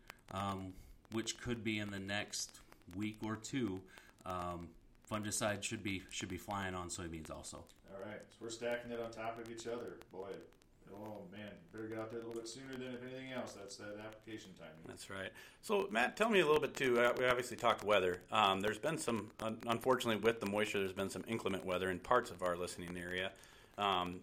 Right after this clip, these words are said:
Speaker 3: for those that might have had some corn that they, cornfields that they had planned on putting fungicide on that now, um, you know, unfortunately are, are laying kind of flat, um, what would you suggest to those growers that, you know,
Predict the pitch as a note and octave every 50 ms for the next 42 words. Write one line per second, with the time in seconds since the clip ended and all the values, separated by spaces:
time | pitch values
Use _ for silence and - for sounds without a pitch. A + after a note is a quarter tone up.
0 | - - D3+ D3+ D#3 D#3+ D#3+ C3+ A2 A#2+ A2+ G#2 G#2+ A2 A2+ G#2+ G2+ F#2+ - -
1 | G#2+ A2 A2+ A2 A2 - - G2+ G2 F2+ - - - G#2+ A2 A2 A2 A2 G2+ G2
2 | G2 - - - G#2 G2+ G2 G2 G2 F#2+ - - C3 C3+ B2+ - - A2+ G#2+ G#2+
3 | G#2 F#2 - G#2 G2 F#2+ F#2+ G2 - - - - A2 B2+ C3 B2 G#2 F2+ F2 -
4 | - - C#3 B2 F#2+ - - G2 G#2+ G#2+ F2 E2+ - F2+ E2+ E2 E2 E2+ F2 F#2
5 | F2 E2+ - F2 F#2 F#2+ F#2+ F#2 F2+ F#2 F#2 - - - - - - - - -
6 | F2+ F2 F2 F2 F2 F2 F2 E2+ F2 F#2+ F#2 F2+ F#2 F2+ F2+ F#2 F#2 F#2 - -
7 | F#2 F2 - - F#2 F2+ F2+ F2 F2 E2+ E2+ - - F#2+ F#2 F2+ F#2 F#2+ F#2+ F#2
8 | F2+ - - G2 F2+ F2 - - A2 A2 G#2+ F#2 F2 - - - - - - -
9 | - - - - G2+ G2 F2 E2+ D#2+ D2 A1 - - - A#2 C3 C3+ B2+ A#2+ A#2
10 | A#2+ A#2 A#2 - G2+ F2+ F2+ G#2 G#2+ A#2+ A#2 - - F#2 F2+ F#2 F#2 F2+ F2+ F2+
11 | F2+ - - - - G2 G2 F#2+ F#2+ F#2+ F#2+ F#2 F#2 F#2 F#2 F2+ F2 - - -
12 | - - - - - G2 F#2 F2+ F#2